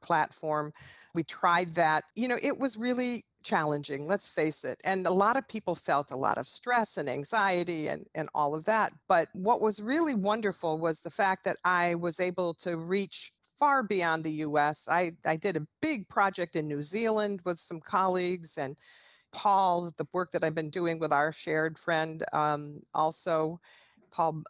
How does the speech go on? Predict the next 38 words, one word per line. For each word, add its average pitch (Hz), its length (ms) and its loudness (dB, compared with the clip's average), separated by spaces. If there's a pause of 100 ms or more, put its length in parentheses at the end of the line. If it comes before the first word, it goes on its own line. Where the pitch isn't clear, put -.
uh, 151 160 0
Barnett. 160 420 0
And, 202 160 0 (520)
and 226 140 2 (320)
it, 247 120 2 (100)
it 220 80 0 (100)
just - 160 -2
made 214 280 2
it - 140 -2
possible 147 800 -2 (360)
to 180 180 2
help 240 360 2
people 185 360 -4
th-, - 200 -12 (260)
through 233 380 -4
those 160 380 0
really 226 520 -2
challenging 175 760 -2
times 151 640 0
where 160 260 0 (520)
they 175 180 4
were, 160 480 2
you 190 140 -4
know, 160 160 2
like, 175 160 2 (240)
in 269 180 0
over 196 240 0
their 147 180 2
head, 254 320 2 (100)
their 151 180 2
home, 262 540 -2
they're 156 280 -4
trying 254 160 0
to 214 80 0
take 214 300 -4
care 190 120 0
of 170 80 -6
their 147 180 -2